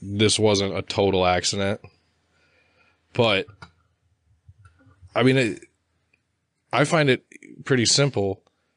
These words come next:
It's because the royal family didn't like what she was doing.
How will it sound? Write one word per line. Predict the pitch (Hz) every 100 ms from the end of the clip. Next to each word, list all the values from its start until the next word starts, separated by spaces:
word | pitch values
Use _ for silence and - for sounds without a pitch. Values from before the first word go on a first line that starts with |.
| _ _ _ -
It's | 117
because | 123 117 131 107
the | 107
royal | 107 135 127
family | - 143 139 107
didn't | 117 104
like | 107 104
what | 107
she | -
was | 104
doing. | 92 120 143